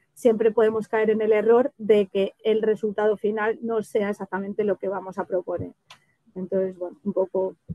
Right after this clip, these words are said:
comentario. Eh, después de tener la propuesta de, eh, de diseño definida, lo que hacemos son los planos técnicos, que, mm, son los que van a fijar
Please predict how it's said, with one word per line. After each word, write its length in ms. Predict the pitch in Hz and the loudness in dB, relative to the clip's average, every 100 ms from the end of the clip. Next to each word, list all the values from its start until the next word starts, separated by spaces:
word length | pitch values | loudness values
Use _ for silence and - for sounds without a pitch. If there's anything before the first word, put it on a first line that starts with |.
| - | -10
comentario. 580 | - 185 185 180 175 175 - _ _ _ _ _ _ _ - - - - - - | -4 -2 -2 -4 -4 -6 -10 _ _ _ _ _ _ _ -20 -20 -20 -20 -6 4
Eh, 280 | 254 240 226 | 6 6 4
después 320 | 233 - 262 | 2 6 6
de 80 | 277 | 6
tener 240 | 262 254 | 4 4
la 140 | 247 | 2
propuesta 440 | 240 233 240 - 233 | 2 2 0 0 2
de, 220 | 233 - _ - | 2 0 _ 0
eh, 480 | 220 220 214 214 202 | 4 4 2 2 2
de 120 | 208 | 2
diseño 460 | 214 - 240 220 | 0 -2 0 0
definida, 760 | 202 196 214 214 262 262 262 302 | 0 -2 0 2 4 4 2 0
lo 220 | - 208 202 | 2 2 4
que 200 | 196 190 | 2 2
hacemos 420 | 190 220 233 226 | 2 0 0 -2
son 240 | 233 240 | 0 2
los 160 | 214 - | 0 -2
planos 380 | - 208 214 - | -2 -2 -2 2
técnicos, 640 | 233 247 233 - 285 320 _ _ _ _ _ - | 2 2 0 0 0 -2 _ _ _ _ _ 4
que, 360 | 220 208 208 | 4 6 2
mm, 260 | 202 196 202 _ - | 0 -4 -12 _ -8
son 280 | - 240 | 0 2
los 140 | 240 226 | 2 2
que 80 | 214 | 0
van 180 | 220 214 | 0 -4
a 120 | 226 | -6
fijar 560 | - 220 - 240 254 | -4 -4 0 0 0